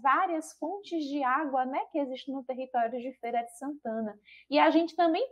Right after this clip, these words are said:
pode aí acrescentar, juntar a essa informação das fontes de água, a existência também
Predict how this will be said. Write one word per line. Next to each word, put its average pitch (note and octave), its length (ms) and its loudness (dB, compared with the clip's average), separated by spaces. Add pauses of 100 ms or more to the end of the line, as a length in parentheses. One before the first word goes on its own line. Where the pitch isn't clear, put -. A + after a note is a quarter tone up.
pode D#4+ 380 10
aí C4+ 240 6
acrescentar, C#4+ 1000 0
juntar C4+ 640 2 (280)
a B3 180 6
essa C#4+ 180 -2
informação B3+ 720 -2
das C4+ 280 -2
fontes C#4 400 -6
de A#3+ 200 -4
água, G3+ 340 -2
a A#3 100 -2
existência E4+ 800 -4
também B3+ 500 -4